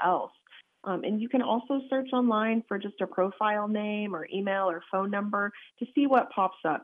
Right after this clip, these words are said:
So just do a little bit of research on that person before you share any kind of personal information.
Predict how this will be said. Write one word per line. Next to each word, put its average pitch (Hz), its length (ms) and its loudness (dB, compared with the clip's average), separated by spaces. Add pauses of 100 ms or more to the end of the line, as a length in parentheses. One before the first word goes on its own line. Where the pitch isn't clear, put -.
So 202 80 -6
just 262 200 -8
do 339 160 4
a 277 60 2
little 240 180 6
bit 226 160 2
of 170 140 0
research 165 560 0
on 160 160 0
that 147 220 -4
person 156 580 -2
before 175 320 -2
you 170 220 0 (100)
share 151 320 -2
any 233 180 4
kind 156 220 -6
of 156 100 -16
personal 151 480 -8
information. - 760 -10